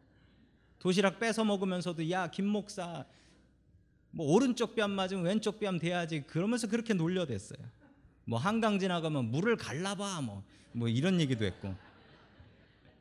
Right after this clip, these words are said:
저는 그때마다 그들을 불쌍히 여기며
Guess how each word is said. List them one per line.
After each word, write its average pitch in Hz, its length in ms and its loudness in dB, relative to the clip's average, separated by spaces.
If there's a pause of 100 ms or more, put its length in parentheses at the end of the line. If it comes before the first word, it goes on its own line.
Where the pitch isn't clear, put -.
(1120)
저는 156 580 0
그때마다 165 720 2
그들을 170 400 2
불쌍히 165 440 0
여기며 98 440 -2